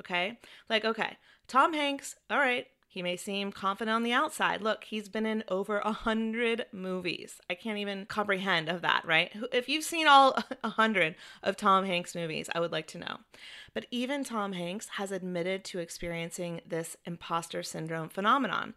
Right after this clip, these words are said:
after playing a failed American sales rep who was looking to recoup his losses by traveling to Saudi Arabia and selling his company's product to a wealthy monarch in the film called A Hologram for the King.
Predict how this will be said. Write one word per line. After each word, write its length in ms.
after 280
playing 440
a 80
failed 480
American 420
sales 360
rep 260
who 120
was 200
looking 280
to 120
recoup 400
his 200
losses 520
by 140
traveling 480
to 60
Saudi 440
Arabia 560
and 160
selling 400
his 160
company's 600
product 520
to 140
a 80
wealthy 460
monarch 680
in 240
the 100
film 460
called 480
A 140
Hologram 720
for 220
the 100
King. 440